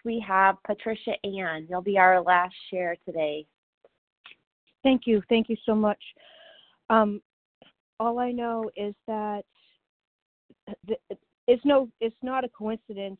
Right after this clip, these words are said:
Speaker 2: that my sponsor had given me this More About Alcoholism in the Lori, um, recording last night or yesterday for me to listen to, or, or the day before, for me to listen to. It, how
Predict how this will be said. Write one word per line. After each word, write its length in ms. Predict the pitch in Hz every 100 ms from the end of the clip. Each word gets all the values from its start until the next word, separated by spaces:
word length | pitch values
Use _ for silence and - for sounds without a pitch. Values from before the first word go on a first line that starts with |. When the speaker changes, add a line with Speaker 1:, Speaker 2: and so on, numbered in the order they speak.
| _
Speaker 2:
that 180 | 190 185
my 140 | 185 180
sponsor 420 | - 208 214 214
had 260 | 196 190 175
given 340 | 202 202 196
me 220 | 190 190 170
this 180 | 202 214 _ _ _ _ _ -
More 220 | 196 208
About 220 | 202 190
Alcoholism 840 | 196 196 202 208 185 180 180 180 180
in 100 | 180
the 80 | 175
Lori, 760 | 180 190 196 190 185 180 185
um, 560 | 185 180 175 175 175 175 _ _ _ _ _ -
recording 920 | 190 185 - 294 277 220 190 185 185 -
last 300 | 180 185 175 -
night 420 | 240 269 302 302 - _ -
or 100 | 202
yesterday 680 | 202 208 - 269 269 269 269 _ _ _ _ _ _ -
for 100 | 226
me 180 | 214 208
to 80 | 226
listen 320 | 302 - 233 -
to, 260 | 180 165 170 _ -
or, 240 | 202 190 -
or 120 | 175
the 100 | 165
day 140 | 175 165
before, 360 | 160 175 165 - -
for 80 | 247
me 180 | 269 -
to 80 | 247
listen 320 | 262 - 190 -
to. 180 | 180 170
It, 140 | 190
how 380 | - 214 202 196